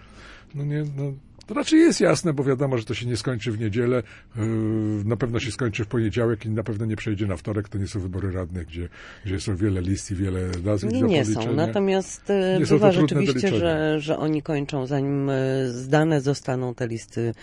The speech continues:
Speaker 2: dowiezione. Tak naprawdę to już jest, e, grubo po północy, często gęsto przy tego
Speaker 1: Ale
Speaker 2: typu
Speaker 1: oni muszą, z tego co
Speaker 2: wyborach, nie?
Speaker 1: pamiętam, siedzieć i czekać, aż to
Speaker 2: Zostaną
Speaker 1: sprawozdanie zostanie
Speaker 2: odebrane,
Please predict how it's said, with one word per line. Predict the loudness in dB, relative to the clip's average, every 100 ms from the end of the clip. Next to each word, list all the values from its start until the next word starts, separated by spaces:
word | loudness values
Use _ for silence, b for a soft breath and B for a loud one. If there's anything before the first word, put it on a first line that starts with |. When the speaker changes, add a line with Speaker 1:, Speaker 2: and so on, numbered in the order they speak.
| B B B B
Speaker 2:
dowiezione. | -2 0 0 -2 -2
Tak | -6 -6
naprawdę | -4 -4 -4 -4
to | -4
już | -6 -6
jest, | -6 -8 -6 0
e, | 0 0
grubo | 0 2 4
po | 2
północy, | 0 0 0 -2 -6
często | -6 -6 -6 -8
gęsto | -4 -4 -4 -10
przy | -8 -10
tego | -8 -4
Speaker 1:
Ale | -2
Speaker 2:
typu | -2
Speaker 1:
oni | -2
muszą, | -2 -4 -4
z |
tego | -2 -4
co |
Speaker 2:
wyborach, | -4
nie? |
Speaker 1:
pamiętam, | -6 -6 -4 -6
siedzieć | -6 -6 -6 -6
i |
czekać, | -8 -8 -8 -8
aż | -8
to | -6 -4 -4 -4
Speaker 2:
Zostaną | -6 -6 -4 -2
Speaker 1:
sprawozdanie | 0 2 4
zostanie | 2 2
Speaker 2:
odebrane, | -4